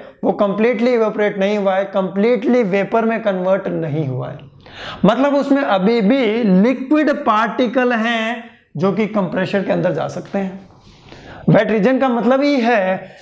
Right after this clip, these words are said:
liquid plus vapor। तो जब आप यहां से compression करना start करते हो तो आपके compressor में लिक्विड particle जा सकते हैं, और जब liquid particle जाएंगे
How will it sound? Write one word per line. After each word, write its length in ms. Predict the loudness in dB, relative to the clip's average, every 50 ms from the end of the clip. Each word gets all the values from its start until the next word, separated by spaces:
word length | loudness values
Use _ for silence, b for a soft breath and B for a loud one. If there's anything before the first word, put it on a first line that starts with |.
| -8 -2
liquid 720 | 0 2 2 4 2 2 0 0 0 0 2 2 2 2 0 -2 -2 -6 -12 -16 -8 -2
plus 280 | 0 0 0 0 -2 -2
vapor। 560 | 0 0 0 -2 -2 -2 -6 -6 -6 -8 -14 -20 -20 _ _ B B B B B B B B B B B B B B B B B B B
तो 60 | 2 4
जब 200 | 4 2 2 2
आप 180 | 0 2 2 2
यहां 360 | 2 2 2 2 0 0 0 2
से 160 | 0 0 2
compression 520 | 2 0 0 2 2 0 0 0 0 0 0
करना 260 | 0 0 0 0 -2
start 360 | -4 -4 -2 -2 -2 -2 -4 -4
करते 240 | -6 -4 -2 -2 0
हो 360 | 0 0 0 0 -2 -4 B B B B B B
तो 60 | -2 0
आपके 420 | 2 2 0 -2 -2 0 -2 0
compressor 540 | 0 0 0 0 0 0 0 0 0 -2 -2
में 240 | 0 0 -2 -2 -2
लिक्विड 520 | -2 -2 0 0 0 0 0 0 0 2
particle 380 | 0 0 0 0 0 0 0 2
जा 140 | 2 0 0
सकते 280 | 0 -4 -8 -8 -8 -10
हैं, 960 | -10 -10 -12 -16 -16 -14 -12 -10 -8 -8 -8 -10 -10 -12 -16 -16 -8 -2 0
और 120 | 0 2 2
जब 160 | 2 2 2
liquid 440 | 2 2 2 2 2 2 2 2 0 0
particle 460 | 0 0 0 -2 0 0 0 0 0
जाएंगे 440 | -2 0 0 0 0 0 0 0